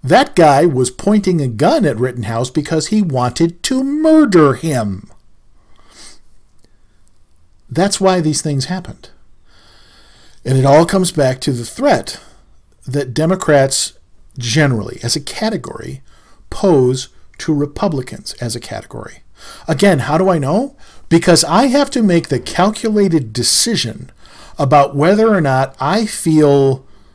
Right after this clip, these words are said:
like handling the threats that will come from wearing a maga hat or any hat that professes my political beliefs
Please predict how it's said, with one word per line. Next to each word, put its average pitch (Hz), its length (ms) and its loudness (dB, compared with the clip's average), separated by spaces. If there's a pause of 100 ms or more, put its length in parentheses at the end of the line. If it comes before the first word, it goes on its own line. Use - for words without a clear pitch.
(300)
like 143 360 2
handling 214 680 2
the 143 120 0
threats - 480 0
that 143 160 -6
will 135 140 -2
come 165 340 -2
from 139 260 -2
wearing 135 580 -2 (440)
a 135 80 -4
maga 139 360 0
hat 107 300 -6
or 123 180 -6
any 175 260 0
hat 127 360 -4
that - 320 -10
professes 139 560 -4
my 120 140 -6
political 123 420 -4
beliefs 104 500 -6